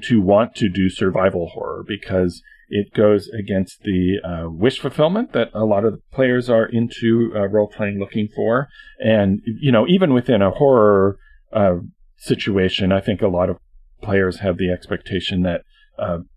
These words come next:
most of them will get out alive, and that over the course of a campaign, you'll lose a few characters every now and again, but it is not a meat grinder. So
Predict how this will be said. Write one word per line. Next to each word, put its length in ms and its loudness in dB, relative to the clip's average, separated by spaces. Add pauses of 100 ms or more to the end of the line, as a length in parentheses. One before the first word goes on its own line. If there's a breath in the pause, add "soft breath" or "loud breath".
(320)
most 440 2
of 80 4
them 160 4
will 120 2
get 200 4
out 140 4
alive, 480 -2
and 160 -4
that 140 -4
over 180 -2
the 100 -8
course 300 -6
of 60 -8
a 20 -8
campaign, 480 -4
you'll 180 -2
lose 200 2
a 80 -4
few 200 -4
characters 520 -10
every 200 -10
now 200 -10
and 80 -14
again, 400 2 (340 loud breath)
but 100 2
it 120 2
is 100 -4
not 180 4
a 40 0
meat 280 2
grinder. 380 -16
So 400 2